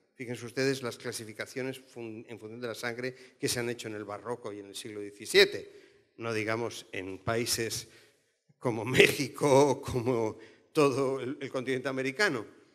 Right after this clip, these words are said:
Bueno, pues Gattaca no, Gattaca nos dice, "Ah, no, tenemos esa posibilidad", pero esto es la, el chiste de la película, resulta que hay gente que no le ha pasado eso, porque, mm,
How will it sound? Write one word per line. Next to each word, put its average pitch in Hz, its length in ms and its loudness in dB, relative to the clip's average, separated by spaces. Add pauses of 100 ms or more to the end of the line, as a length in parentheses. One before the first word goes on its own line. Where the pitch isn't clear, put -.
(340)
Bueno, 180 180 4
pues 147 180 0
Gattaca 208 360 6
no, 196 280 2
Gattaca 170 440 2
nos 165 220 2
dice, 147 340 -2
"Ah, 160 400 -6
no, 131 200 -6
tenemos 147 640 2 (420)
esa 139 260 -2
posibilidad", 143 400 -2 (160)
pero 269 320 12 (640)
esto 190 380 8
es 143 140 0
la, 139 160 0 (100)
el 131 180 -4
chiste 185 320 -2
de 139 60 -2
la 156 100 -2
película, 160 500 -4 (500)
resulta 180 380 -2
que 202 120 2
hay 196 80 2
gente 208 380 0
que 147 240 6
no 214 500 4
le 131 100 0
ha 131 60 -2
pasado 143 360 -2
eso, - 300 -6 (640)
porque, 143 680 -2 (280)
mm, 123 200 -14